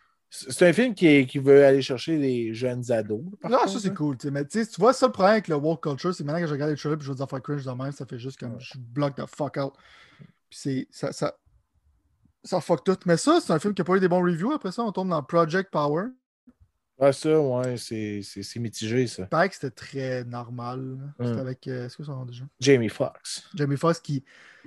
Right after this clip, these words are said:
Speaker 2: j'ai bien hâte de voir, être en train de, de se builder pour jouer Mike Tyson, là. Ça va être, ça va être space, là. <laughs>
Speaker 1: Ouais.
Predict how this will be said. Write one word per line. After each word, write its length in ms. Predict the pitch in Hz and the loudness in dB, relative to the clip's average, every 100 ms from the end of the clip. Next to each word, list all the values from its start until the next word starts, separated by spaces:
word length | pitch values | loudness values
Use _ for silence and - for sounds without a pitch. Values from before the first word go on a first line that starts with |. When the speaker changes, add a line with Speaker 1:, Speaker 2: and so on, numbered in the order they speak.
| _ - | _ -10
Speaker 2:
j'ai 100 | 143 | 4
bien 140 | 156 | 8
hâte 140 | 175 160 | 8 8
de 40 | |
voir, 200 | 143 160 | 6 4
être 100 | 160 | 4
en 40 | 147 | 4
train 120 | 156 | 4
de, 340 | 143 135 - - - | 2 2 -2 -6 -10
de 160 | - 151 | -2 -2
se 80 | 123 | 0
builder 380 | 147 147 151 | 0 2 2
pour 180 | 156 143 | 2 0
jouer 160 | 131 151 | 0 0
Mike 260 | 143 143 - | 2 0 0
Tyson, 420 | 135 131 151 165 | -2 -2 -2 0
là. 240 | 175 175 | -2 -4
Ça 160 | 175 135 | -4 -6
va 180 | 123 120 | -4 -4
être, 120 | 120 _ | -6 _
ça 160 | - 127 | -8 -4
va 100 | 127 | -4
être 100 | 110 | -6
space, 400 | - 123 113 - | -8 -8 -8 -8
là. 60 | 156 - - - _ _ _ - | -10 -10 -20 -20 _ _ _ -12
<laughs> 300 | - 440 - | -6 -6 -4
Speaker 1:
Ouais. 160 | - | -6